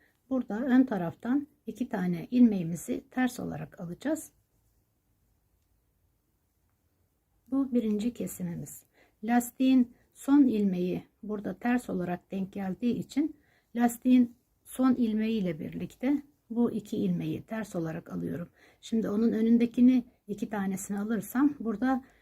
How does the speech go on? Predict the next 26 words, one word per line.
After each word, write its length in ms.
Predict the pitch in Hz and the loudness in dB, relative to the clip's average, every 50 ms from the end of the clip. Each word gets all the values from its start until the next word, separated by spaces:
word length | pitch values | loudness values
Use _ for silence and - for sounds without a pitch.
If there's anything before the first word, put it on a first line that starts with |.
| _ _ - | _ _ -14
iki 200 | 202 196 - 269 | -8 -4 -2 0
tane 320 | - 247 214 190 190 185 - | 0 2 0 0 0 -2 -4
ters 320 | - 214 202 196 - - | -6 -6 -8 -8 -8 -8
gidecek. 560 | - 202 160 202 190 - 277 277 294 - _ _ _ | -10 -10 -8 -8 -4 -2 -2 -2 -4 -6 _ _ _
O 180 | 311 240 220 196 | -8 -6 -2 0
da 80 | 240 | 0
geniş 480 | 240 214 233 226 233 240 233 - - - - | 0 2 2 4 4 2 2 0 -10 -14 -12
olur. 420 | 208 175 190 214 269 277 - - _ _ _ _ _ _ - | -10 -6 -2 0 0 -2 -2 -6 _ _ _ _ _ _ -2
O 120 | 262 285 | 4 6
yüzden 580 | 269 247 226 - - - 220 233 269 269 - - _ _ _ - 220 | 6 6 6 4 -2 -6 -4 -2 0 -2 -2 -4 _ _ _ -8 -4
lastiğin 640 | 233 233 233 - - - 247 240 233 226 - - - _ - | -2 -2 -2 -4 -2 0 2 2 2 2 0 -4 -14 _ -20
son, 380 | - - - 254 262 262 247 - - _ _ _ _ _ - | -12 -2 2 4 6 6 4 2 0 _ _ _ _ _ -14
e, 320 | 202 202 196 196 196 190 - | -10 -8 -6 -6 -6 -6 -4
ters 280 | - 262 269 269 262 - | -2 0 0 -2 -2 -2
ilmeği 400 | 220 190 196 185 170 170 170 175 | -2 0 0 0 0 -2 -2 -2
ile 200 | 196 262 294 294 - _ _ _ _ - | -2 -2 -2 -4 -8 _ _ _ _ -6
bedenden 520 | 214 233 208 240 240 240 233 240 233 226 220 | -4 0 2 4 6 6 6 6 4 4 2
bir 180 | 247 240 - | 0 -2 -2
tane 280 | - 220 190 185 190 185 | -4 -4 -2 -2 -2 -2
ilmek 400 | 208 208 202 214 233 247 - - | -2 -2 0 2 2 2 0 -2
alıp 240 | 175 202 247 277 - - _ _ _ _ _ _ _ _ _ _ _ _ _ _ _ _ _ _ _ - | -4 -2 -2 -4 -6 -10 _ _ _ _ _ _ _ _ _ _ _ _ _ _ _ _ _ _ _ -2
ön 180 | 247 247 262 262 | 2 2 4 4
taraftaki 800 | 233 214 185 185 180 - - 170 - - - 226 254 262 - - - | 2 2 0 -2 -2 -6 -8 -12 -10 -8 -6 -6 -6 -6 -8 -10 -8
yaka 300 | 208 220 247 247 240 226 | -4 -4 -2 -2 -2 -2
kesme 400 | - 254 247 240 - - 196 202 | 2 2 2 2 0 -4 -6 -4
işlemine 680 | - - - - - 185 160 165 175 202 277 294 - | -4 -6 -6 -6 -6 -6 -4 -2 0 0 0 0 0